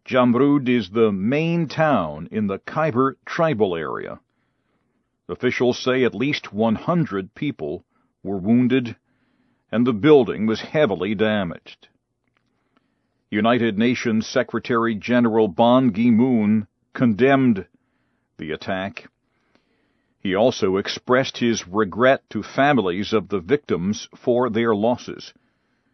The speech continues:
No one has yet claimed responsibility for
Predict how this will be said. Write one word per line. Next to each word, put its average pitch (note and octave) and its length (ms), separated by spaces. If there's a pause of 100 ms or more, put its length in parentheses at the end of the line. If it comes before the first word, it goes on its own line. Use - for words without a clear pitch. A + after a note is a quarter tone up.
(340)
No A#2+ 280
one E2 380
has G2 340 (160)
yet G#2+ 420 (180)
claimed G#2 540 (100)
responsibility G2+ 1160 (240)
for F#2 440